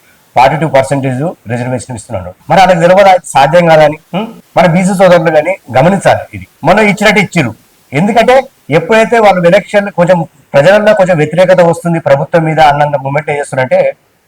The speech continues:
వాళ్ళు ఏదో ఒకటి ప్రకటిస్తారు. ప్రభుత్వం వచ్చి రెండు సంవత్సరాలు అవుతుంది, ఒక సర్పంచ్ ఎలక్షన్లు, జెడ్పీటీసీ, ఎంపీటీసీ ఎలక్షన్లు నిర్వహించలేకపోతున్నారంటే వాళ్ళిగా మరి అది చేతగాని తనం అనుకోవచ్చా, మరి ఏమనుకోవచ్చు? అది ఎవరు అడిగిరండి? ఫార్టీ టూ పర్సెంట్ రిజర్వేషన్ అండి బాబు, అడిగిరా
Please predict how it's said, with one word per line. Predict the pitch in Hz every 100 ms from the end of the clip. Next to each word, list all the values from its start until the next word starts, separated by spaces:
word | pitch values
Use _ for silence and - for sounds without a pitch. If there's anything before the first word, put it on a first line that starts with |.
| _
వాళ్ళు | 170 160
ఏదో | 170
ఒకటి | 170 170
ప్రకటిస్తారు. | - - 127 117 - - -
ప్రభుత్వం | 151 254 269 240
వచ్చి | 190 202
రెండు | 185 170
సంవత్సరాలు | 160 170 190 175
అవుతుంది, | 151 147 135 165 _ _ -
ఒక | 151
సర్పంచ్ | - 139 220 208
ఎలక్షన్లు, | 196 185 180 160 175 196 -
జెడ్పీటీసీ, | 143 156 196 175 180
ఎంపీటీసీ | 185 160 156 170 151 160
ఎలక్షన్లు | 147 139 160 160
నిర్వహించలేకపోతున్నారంటే | 135 139 147 143 131 123 131 123 110 160 117 110 _ _ _ _
వాళ్ళిగా | 104 135 135 131
మరి | 123 123 123
అది | 117 110
చేతగాని | 110 139 139 156 160 151 151 - - -
తనం | 143 156
అనుకోవచ్చా, | 151 160 - 175 - _ _ -
మరి | 120 127
ఏమనుకోవచ్చు? | 135 131 107 104 - _ -
అది | 226 208
ఎవరు | 220
అడిగిరండి? | 208 208 190 196 - _ 143
ఫార్టీ | 147
టూ | 165
పర్సెంట్ | 151 151 202
రిజర్వేషన్ | 165 165 180 160
అండి | 127
బాబు, | 127 117
అడిగిరా | 131 160 135